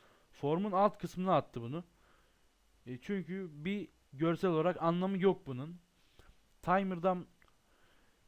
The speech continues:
e, kod kısmında daha çok kullanacağız bunu. Timer'ın properties özelliklerinden biraz bahsedeyim. Mesela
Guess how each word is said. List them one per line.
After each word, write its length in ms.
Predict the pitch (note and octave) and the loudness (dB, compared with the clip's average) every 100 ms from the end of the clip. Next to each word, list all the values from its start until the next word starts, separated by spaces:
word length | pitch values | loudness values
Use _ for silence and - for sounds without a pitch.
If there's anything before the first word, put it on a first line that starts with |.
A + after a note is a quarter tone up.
| - | -8
e, 360 | B2+ B2 B2 A#2+ | -4 -2 -2 0
kod 240 | G3 G3+ | 0 0
kısmında 480 | - F3 E3+ F#3 G3 | 0 -4 -2 -2 4
daha 160 | E3 C#3+ | 6 6
çok 200 | C#3+ - | 2 -8
kullanacağız 500 | C3+ C3 B2 C#3 B2 | -4 -4 -2 -2 -2
bunu. 300 | A#2 C3+ F3 - _ _ _ - | -4 -6 -10 -14 _ _ _ -2
Timer'ın 500 | F3 F#3 F#3 F3 F3 | 2 2 2 -4 -6
properties 640 | - F3+ F3 F#3+ F#3 E3 | -4 -2 0 0 0 -2
özelliklerinden 680 | D3 D3+ D3+ D3 D#3+ F3+ D#3+ | 0 0 0 -2 -2 -2 0
biraz 240 | C3 A#2+ | 0 0
bahsedeyim. 480 | C3 C3+ - A#2 A#2 | -2 -2 -6 -8 -8
Mesela 380 | B2 A#2+ A#2+ | -6 -6 -6